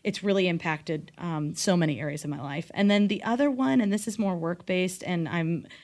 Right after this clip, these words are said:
I'm doing it right now, and I love it, and it's called The Reality-Based Rules of the Workplace.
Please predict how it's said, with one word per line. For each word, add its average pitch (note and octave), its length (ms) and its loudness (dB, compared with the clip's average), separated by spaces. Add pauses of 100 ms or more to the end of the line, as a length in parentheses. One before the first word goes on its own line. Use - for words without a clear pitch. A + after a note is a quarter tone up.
(120)
I'm F#3 100 4
doing G#3 220 4
it G3 120 2
right E3 200 -2
now, D#3 420 0
and D3+ 160 -4
I C#3+ 60 -2
love D3 360 -2
it, G#3+ 300 2
and F#3 160 -2
it's F3 140 -6
called F3 260 -2
The E3 80 -2
Reality-Based E3+ 880 0
Rules D#3+ 420 -4
of F#3 120 -8
the G3+ 100 -2
Workplace. G3+ 880 -2